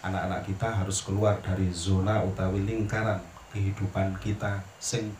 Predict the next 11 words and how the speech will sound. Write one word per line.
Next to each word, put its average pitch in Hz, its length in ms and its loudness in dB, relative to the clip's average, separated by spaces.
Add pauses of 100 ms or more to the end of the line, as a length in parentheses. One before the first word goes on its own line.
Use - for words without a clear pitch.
(140)
mboten 107 300 2
patek - 180 2
jelas - 380 -2
kaya - 100 -6
ngoten - 260 -10 (120)
iki. - 80 -10 (640)
Eno 101 320 2
mereka 98 320 2
itu 92 160 2
mendapatkan 92 640 -2
pembanding-pembanding, 92 960 -2